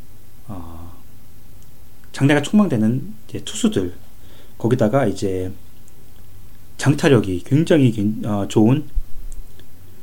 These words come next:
로디 텔레즈 선수, 이런 선수를 대거 원하고 있더라고요. 어, 어,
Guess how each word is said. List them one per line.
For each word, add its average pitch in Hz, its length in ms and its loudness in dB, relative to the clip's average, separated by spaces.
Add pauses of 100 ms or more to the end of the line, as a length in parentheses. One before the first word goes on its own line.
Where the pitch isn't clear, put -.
(280)
로디 120 640 8
텔레즈 196 320 4
선수, 101 260 0
이런 185 180 10
선수를 110 920 4
대거 139 260 8
원하고 113 560 6
있더라고요. 95 540 -4
어, 90 500 -6 (1200)
어, - 760 -6